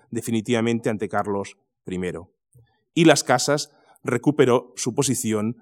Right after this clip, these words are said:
como consejero, como asesor de la política real en Indias.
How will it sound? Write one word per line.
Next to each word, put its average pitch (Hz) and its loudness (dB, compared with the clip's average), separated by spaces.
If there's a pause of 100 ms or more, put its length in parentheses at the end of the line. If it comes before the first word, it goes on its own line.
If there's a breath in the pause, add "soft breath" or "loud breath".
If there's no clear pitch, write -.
(240 soft breath)
como 127 0
consejero, 120 2
como 113 -4
asesor 107 -6 (960)
de 117 0
la 123 4
política 110 -2
real 104 -4
en 98 -6
Indias. 82 -12